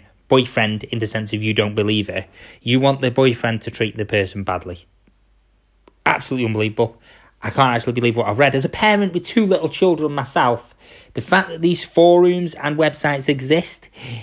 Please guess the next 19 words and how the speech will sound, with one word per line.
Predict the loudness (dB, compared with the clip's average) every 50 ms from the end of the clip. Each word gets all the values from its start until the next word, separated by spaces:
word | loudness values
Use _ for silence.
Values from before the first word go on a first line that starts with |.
| -16 _ _
is | 2 2 4 4 4 4 4 4 4 4 4 4 4 2 0 -2 -4 -12 -16 _ -2
absolutely | -2 -2 -2 -6 -14 -14 -10 -6 -4 -4 -4 -2 -2 -2 -2 -4 -6 -10 _ _ _ _ _ _ _ _ _
fucking | -20 -20 -8 -6 -6 -4 -4 -6 -6 -4
disgusting | -6 -6 -8 -10 -8 -8 -8 -8 -8 -8 -6 -4 -4 -4 -4 -6
and | -6 -6 -6
phenomenal, | -6 -4 -2 0 0 0 -2 -4 -6 -10 -14 _ _
phenomenal | -20 -20 -6 -4 -2 2 2 2 2 0 -4 -6 -10
to | -12 -10 -8
me. | -6 -6 -6 -8 _ _ -20 -20 -20 -20 -20 -20 -18 -4
Um, | 0 4 6 6 6 6 4 4 4
let's | 2 4 4
have | 2 2
another, | 4 4 4 4 2
another | 2 4 4 4 4 6 6 6 6 8 6
one | 6 6 4
that | 2 0 -2
I | -2
found. | 0 0 0 0 -2 -4 -10 -14 -18 -20 _ _ _ -20 -20 -20 _ -20
So, | -2 4 6 8 8 8 6